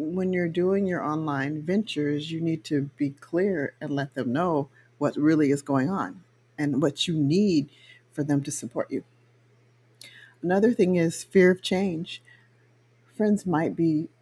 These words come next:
I'm sorry, friends might not be comfortable with the current dynamics, and they might think that it's gonna change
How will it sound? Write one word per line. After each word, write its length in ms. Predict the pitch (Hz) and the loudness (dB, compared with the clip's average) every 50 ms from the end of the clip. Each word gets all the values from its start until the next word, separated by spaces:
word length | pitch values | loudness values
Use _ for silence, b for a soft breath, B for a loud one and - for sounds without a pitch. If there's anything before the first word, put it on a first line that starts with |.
| _ _ _ _ _ _ _ _ _ _ _ _ _ _ _ _ _ _ _ _ _ _ _ _ _ _ | _ _ _ _ _ _ _ _ _ _ _ _ _ _ _ _ _ _ _ _ _ _ _ _ _ _
I'm 140 | - 160 165 | -10 -10 -10
sorry, 360 | - - - 131 127 123 107 | -8 -6 -4 -2 -2 -2 -4
friends 360 | 160 - - 185 185 185 180 175 | -6 -6 -4 -2 -2 -2 -2 -2
might 260 | 160 151 139 135 120 | -2 -2 0 0 0
not 280 | 131 170 190 220 220 | 0 2 2 2 2
be 100 | 220 202 | 0 -2
comfortable 720 | - - - 156 151 - - 113 101 120 113 104 101 113 - - _ _ _ _ _ | -4 -2 -4 -4 -4 -4 -6 -6 -4 -2 -2 -2 -4 -4 -8 -14 _ _ _ _ _
with 180 | 147 156 156 | -4 -4 -4
the 80 | - 143 | -6 -10
current 320 | - - 165 147 135 - | -4 -2 0 0 0 0
dynamics, 880 | - 135 139 151 147 127 110 104 101 78 - - - - - - - - _ b b b b b b b _ _ _ _ | 0 0 0 0 0 0 0 -2 -2 -4 -6 -10 -16 -20 -20 -20 -20 -20 _ b b b b b b b _ _ _ _
and 480 | 151 151 156 156 147 147 143 147 131 - - _ _ - | -2 0 2 2 2 2 2 0 0 -2 -8 _ _ -16
they 240 | - - 160 165 | -8 -4 -2 0
might 420 | 170 165 160 151 151 151 143 - - _ _ _ _ _ _ _ _ _ _ _ _ _ _ _ _ _ _ _ _ _ | 2 2 2 2 2 2 0 -2 -4 _ _ _ _ _ _ _ _ _ _ _ _ _ _ _ _ _ _ _ _ _
think 180 | - 175 175 - | -2 -2 -2 -2
that 140 | - - 98 | -2 -2 -2
it's 120 | - - | -4 -4
gonna 220 | - 185 160 147 139 | -2 0 0 2 0
change 800 | 143 - - 233 226 226 214 202 190 180 180 - - - - | 0 0 2 2 4 4 4 4 2 2 0 -4 -6 -8 -12